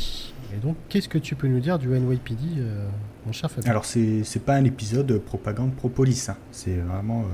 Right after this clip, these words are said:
Speaker 2: ju-, factuel.
Speaker 1: <laughs> Voilà.
Speaker 2: Ah, voilà. C'est
Speaker 1: Oui, c'est, c'est
Speaker 2: Bah,
Speaker 1: sur le N Y P D, hein, on est bien d'accord, hein.
Speaker 2: Voilà, c'est, je pense, la police la plus, euh, célèbre du monde.
Speaker 1: Oui.
Speaker 2: Euh,
Speaker 1: D'ailleurs, euh, comme on pourra certainement faire un épisode sur les pompiers aussi, d'ailleurs.
Speaker 2: C'est ça.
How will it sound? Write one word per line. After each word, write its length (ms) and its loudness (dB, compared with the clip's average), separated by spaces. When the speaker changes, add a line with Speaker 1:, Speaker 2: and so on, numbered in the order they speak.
Speaker 2:
ju-, 180 -8
factuel. 840 12
Speaker 1:
<laughs> 40 10
Voilà. 240 4
Speaker 2:
Ah, 120 6
voilà. 260 2
C'est 480 8
Speaker 1:
Oui, 80 6
c'est, 160 -2
c'est 140 -8
Speaker 2:
Bah, 80 0
Speaker 1:
sur 100 4
le 120 6
N 140 6
Y 120 10
P 140 2
D, 180 4
hein, 80 6
on 240 0
est 100 -2
bien 160 0
d'accord, 280 0
hein. 80 -6
Speaker 2:
Voilà, 360 4
c'est, 500 2
je 120 -8
pense, 300 2
la 60 0
police 360 2
la 80 2
plus, 320 4
euh, 80 0
célèbre 480 6
du 140 4
monde. 280 4
Speaker 1:
Oui. 80 -6
Speaker 2:
Euh, 260 -4
Speaker 1:
D'ailleurs, 300 0
euh, 160 -4
comme 180 2
on 60 4
pourra 240 4
certainement 360 -2
faire 180 -2
un 80 0
épisode 260 -2
sur 120 -6
les 80 -4
pompiers 300 -8
aussi, 160 -10
d'ailleurs. 160 -8
Speaker 2:
C'est 160 0
ça. 200 -4